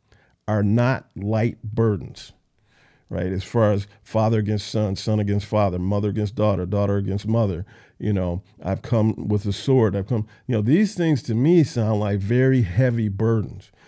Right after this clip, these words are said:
But Jesus is saying, "My yoke is easy,"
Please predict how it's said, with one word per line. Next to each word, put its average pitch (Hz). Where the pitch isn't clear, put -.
But 107
Jesus 143
is 107
saying, 107
"My 101
yoke 120
is 123
easy," 117